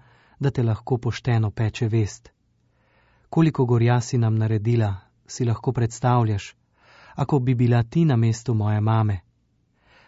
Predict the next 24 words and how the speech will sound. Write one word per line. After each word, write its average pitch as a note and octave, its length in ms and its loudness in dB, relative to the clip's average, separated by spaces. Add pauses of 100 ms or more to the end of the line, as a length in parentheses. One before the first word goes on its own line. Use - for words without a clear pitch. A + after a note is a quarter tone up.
(120)
Kako D#3 280 -2
smo C3 220 0
živeli A#2+ 720 2
z A2+ 140 -4
največ B2 440 2
devetsto A#2+ 540 0
petdeset A#2+ 580 -2
din B2 200 2
na A2 100 2
mesec, A#2+ 720 -2
lahko A2+ 360 0
veš. G#2 400 -4 (1080)
Zato, C3 280 0
Marica, C3 520 2
ti A#2+ 140 -4
danes A2+ 420 0
pišem B2 440 -2
to, A#2+ 360 0 (520)
ako C#3+ 200 -4
si - 160 -4
mogoče B2+ 420 0
toliko, B2+ 640 0 (360)
da C3 180 -2
povzameš B2 760 0